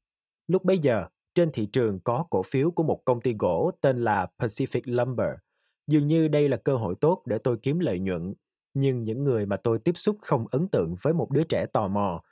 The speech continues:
muốn tìm kiếm các thông tin về tình hình cạnh tranh giữa các công ty, nhưng lại chưa hề có sự chuẩn bị và hoàn toàn thiếu khả năng phân tích thông tin. Thậm chí tôi còn không biết cách đặt những câu hỏi có ý nghĩa. Sau khi bị họ từ chối trả lời câu hỏi,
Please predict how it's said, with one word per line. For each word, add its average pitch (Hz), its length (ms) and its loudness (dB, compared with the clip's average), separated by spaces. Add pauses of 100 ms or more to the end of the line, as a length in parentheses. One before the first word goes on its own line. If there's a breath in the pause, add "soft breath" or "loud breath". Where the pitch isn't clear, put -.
(200)
muốn 156 240 2
tìm 127 160 2
kiếm 139 280 -2
các 208 160 -2
thông 147 180 0
tin 147 300 2
về 110 120 0
tình 101 180 -2
hình 104 280 -4
cạnh 87 200 -2
tranh 120 260 -2
giữa 98 280 -2
các 160 120 -2
công 120 200 0
ty, 123 260 2 (360 soft breath)
nhưng 170 220 4
lại 101 200 0
chưa 170 140 4
hề 117 220 0
có - 120 -2
sự 87 300 -2
chuẩn 117 220 0
bị 82 280 0
và 104 180 -2
hoàn 104 160 -2
toàn 98 320 0
thiếu 147 260 2
khả 95 160 -4
năng 120 240 -2
phân 113 260 -2
tích 175 200 -2
thông 113 180 -2
tin. 123 260 0 (560)
Thậm 131 180 0
chí 156 300 2
tôi 147 280 4
còn 120 180 0
không 127 160 -4
biết 165 200 0
cách 214 180 -2
đặt 131 240 2
những 127 260 -2
câu 139 160 2
hỏi 110 240 0
có 160 140 0
ý 160 160 0
nghĩa. 131 400 0 (360)
Sau 139 220 2
khi 120 260 0
bị 104 180 0
họ 98 220 0
từ 104 200 0
chối 131 340 0
trả 90 140 4
lời 127 200 2
câu 120 160 2
hỏi, 107 400 0